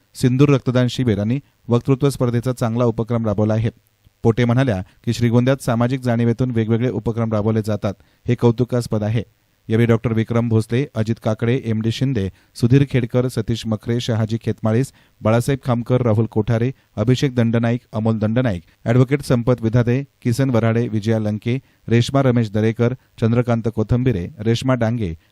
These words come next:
आयोग तांबोळी उपस्थित होते. शिबिर यशस्वी होण्यासाठी शंभूराजे सामाजिक प्रतिष्ठानचे अध्यक्ष नवनाथ खामकर, नवनाथ दरेकर, संतोष जाधव, विकी शिवले, गोपाळराव डांगे यांनी आणि बारामती येथील अहिल्याबाई होळकर शासकीय वैद्यकीय महाविद्यालयातील सेवक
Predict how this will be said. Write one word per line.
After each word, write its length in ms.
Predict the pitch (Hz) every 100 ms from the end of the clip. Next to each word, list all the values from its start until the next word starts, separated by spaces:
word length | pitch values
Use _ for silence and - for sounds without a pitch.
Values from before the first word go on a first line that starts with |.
| -
आयोग 220 | 110 120 123
तांबोळी 360 | 113 113 131
उपस्थित 420 | 107 107 110 - 101
होते. 180 | 107 104 - _ _ _ _ -
शिबिर 280 | 120 120
यशस्वी 380 | 135 127 131 143
होण्यासाठी 440 | 131 123 127 120 127
शंभूराजे 520 | 120 110 113 110 113
सामाजिक 380 | 113 107 107 104
प्रतिष्ठानचे 640 | 107 110 104 110 104 107
अध्यक्ष 380 | 107 92 110 - 131 - _ -
नवनाथ 320 | 107 110 113 110
खामकर, 360 | 110 107 117 131 - _ -
नवनाथ 300 | 113 113 113
दरेकर, 400 | 101 127 127 95 92 _ -
संतोष 400 | 123 110 139 131
जाधव, 340 | 117 113 117
विकी 440 | 123 117 110 - 135
शिवले, 400 | 127 110 107 120 _ _ 113
गोपाळराव 420 | 113 120 117 110
डांगे 400 | 107 123 104 87 _ _
यांनी 240 | 117 117 131
आणि 160 | 131
बारामती 460 | 123 110 120 127 139
येथील 240 | 131 135
अहिल्याबाई 420 | 113 117 123 127
होळकर 340 | 123 117 113 123
शासकीय 400 | 123 107 113 120
वैद्यकीय 380 | 113 110 110 117
महाविद्यालयातील 640 | 107 107 101 107 107 113
सेवक 320 | 113 110 110